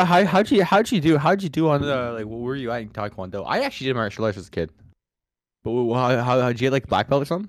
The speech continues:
Speaker 1: Watch him fucking
Speaker 2: A
Speaker 1: break
Speaker 2: white
Speaker 1: his
Speaker 2: belt?
Speaker 1: back. Okay.
Speaker 2: Pull out a
Speaker 1: No,
Speaker 2: black
Speaker 1: I,
Speaker 2: belt, no,
Speaker 1: I,
Speaker 2: he probably
Speaker 1: I thought
Speaker 2: pull
Speaker 1: he
Speaker 2: out
Speaker 1: was gonna do a fucking spin and fucking break his back.
Speaker 2: I think Seb could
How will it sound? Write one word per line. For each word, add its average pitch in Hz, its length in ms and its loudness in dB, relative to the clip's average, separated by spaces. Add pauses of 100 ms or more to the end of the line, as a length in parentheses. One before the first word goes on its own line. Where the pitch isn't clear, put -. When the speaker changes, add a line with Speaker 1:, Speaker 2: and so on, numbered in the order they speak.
Speaker 1:
Watch 101 320 -8
him 104 100 -14
fucking 101 440 -18
Speaker 2:
A - 80 -10
Speaker 1:
break 104 200 -4
Speaker 2:
white 104 100 4
Speaker 1:
his 117 80 -2
Speaker 2:
belt? 160 220 2 (200)
Speaker 1:
back. - 180 -20
Okay. 139 100 -10
Speaker 2:
Pull 151 160 4
out 127 80 6
a - 20 4
Speaker 1:
No, 104 80 -10
Speaker 2:
black 110 180 4
Speaker 1:
I, 131 60 -2
Speaker 2:
belt, 107 180 0
no, 110 80 0
Speaker 1:
I, 110 40 2
Speaker 2:
he 120 60 0
probably 139 140 4
Speaker 1:
I - 40 2
thought 156 120 -4
Speaker 2:
pull 120 80 2
Speaker 1:
he 113 40 2
Speaker 2:
out 110 40 0
Speaker 1:
was 113 100 -8
gonna 117 200 -14
do 110 100 -10
a 104 40 -12
fucking 113 340 -18
spin - 380 -12
and 110 120 -14
fucking 117 360 -18
break 98 200 -16
his 92 120 -18
back. 92 440 -14 (880)
Speaker 2:
I 151 60 -2
think 339 240 -2
Seb 131 220 0
could 101 160 -8